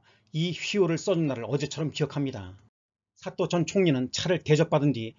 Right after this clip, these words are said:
"좋은 차였습니다." 하고 인사하고는 "수관 씨, 몇 대째입니까?" 라고 물었다고 한다. "십사 대입니다." 라고 하니, "저는 좀 더 짧을 겁니다." "당신네는 게이초 때 왔는데 우리 손주는 그 뒤에 온 것 같습니다."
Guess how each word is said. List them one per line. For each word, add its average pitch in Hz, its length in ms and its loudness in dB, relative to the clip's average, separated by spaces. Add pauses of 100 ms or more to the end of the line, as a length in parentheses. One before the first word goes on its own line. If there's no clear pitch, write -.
(200)
"좋은 156 340 6
차였습니다." 143 640 0
하고 135 240 -2
인사하고는 139 540 2 (240)
"수관 175 320 4
씨, 113 320 -2
몇 147 180 2
대째입니까?" 147 680 0
라고 143 240 2
물었다고 139 400 0
한다. 101 320 -6 (340)
"십사 - 400 -2
대입니다." 127 480 2
라고 143 180 2
하니, 120 300 -2 (360)
"저는 156 420 4 (200)
좀 147 220 0
더 131 100 -2
짧을 160 340 -2
겁니다." 107 520 -6 (640)
"당신네는 151 640 -2
게이초 165 400 0
때 170 80 0
왔는데 143 380 2
우리 151 200 0
손주는 147 360 -2
그 170 260 -4
뒤에 127 340 -4 (160)
온 151 160 0
것 147 100 0
같습니다." 135 520 -4